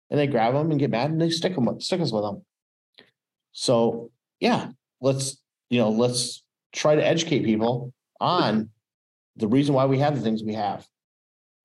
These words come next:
and how to safely retain these things, these tools.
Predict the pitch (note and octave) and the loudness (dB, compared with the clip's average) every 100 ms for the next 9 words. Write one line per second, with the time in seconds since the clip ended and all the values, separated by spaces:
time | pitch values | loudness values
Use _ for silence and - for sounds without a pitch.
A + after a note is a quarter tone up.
0 | _ _ _ _ _ C3 B2 A#2+ C3+ C3 | _ _ _ _ _ -4 -2 0 0 0
1 | B2 A#2+ A#2+ - - D3+ E3+ - G#2 A#2 | 2 2 0 -6 -2 0 0 -2 0 0
2 | C3+ - - C3 B2+ F3+ D#3 G#2+ - F#2+ | -2 -6 -6 -4 0 2 2 2 -2 -4
3 | G2 - - - A2 A2 - A2 G2+ F#2+ | -6 -10 -12 -2 -2 0 0 0 -2 -6
4 | - | -12